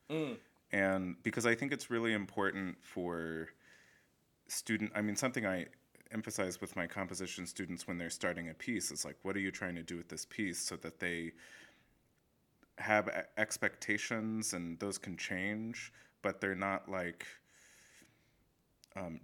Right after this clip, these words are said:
Speaker 2: disappointed by ambiguous things that they don't understand. Like, going into the process of the piece, they're like, "Oh, this is what I'm trying to do." And then when that doesn't happen, you have something concrete to compare it to.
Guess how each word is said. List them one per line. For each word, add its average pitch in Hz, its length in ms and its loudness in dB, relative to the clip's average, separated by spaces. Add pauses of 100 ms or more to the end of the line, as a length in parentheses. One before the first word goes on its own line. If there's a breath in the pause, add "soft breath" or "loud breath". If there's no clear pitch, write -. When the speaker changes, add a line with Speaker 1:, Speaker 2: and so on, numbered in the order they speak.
Speaker 2:
disappointed 117 640 4
by 98 220 8
ambiguous 95 720 0
things 95 440 -2
that 92 140 -6
they 90 100 -2
don't 90 220 -4
understand. 90 540 -2
Like, 92 160 -2
going 101 240 4
into 95 180 -4
the 90 80 -4
process 87 520 0
of - 80 -10
the - 60 -8
piece, 87 380 -2
they're 82 160 -4
like, 76 240 -6
"Oh, 127 80 4
this 113 180 2
is 110 140 -2
what 104 100 4
I'm 92 140 0
trying 92 360 2
to - 120 -6
do." 87 260 -2
And 87 120 -4
then 87 160 -4
when 90 140 0
that 82 180 -4
doesn't 87 240 -2
happen, 87 340 -4
you 87 80 -4
have 82 100 -6
something 87 300 -2
concrete 87 580 -2
to 104 100 -2
compare 85 440 -2
it - 120 -10
to. 127 300 0